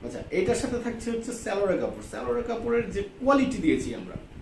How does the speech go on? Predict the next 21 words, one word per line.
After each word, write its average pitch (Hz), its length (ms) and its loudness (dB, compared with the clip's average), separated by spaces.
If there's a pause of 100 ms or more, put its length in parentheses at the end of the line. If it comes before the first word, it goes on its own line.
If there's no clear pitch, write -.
(540)
এটাতে 196 320 0
সালোয়ারের 226 500 2
কাপড়ের 220 500 4
যে 202 340 4 (300)
কোয়ালিটি 240 460 6
দিয়েছি 185 420 0 (1080)
দেখেন, 120 260 -2 (1040)
একদম 208 600 4
কোয়ালিটিফুল 233 1040 2
প্রোডাক্ট 196 500 0
কিন্তু 202 440 -4
এক্সক্লুসিভ 196 600 -6
থেকে 190 200 0
পাচ্ছেন 151 340 -4
আপনারা। 135 280 -4
এটা 160 200 -4
সালোয়ারের 165 340 0
কাপড় - 180 -2
থাকছে, - 200 -6
আড়াই - 220 -6
গজ 165 140 -8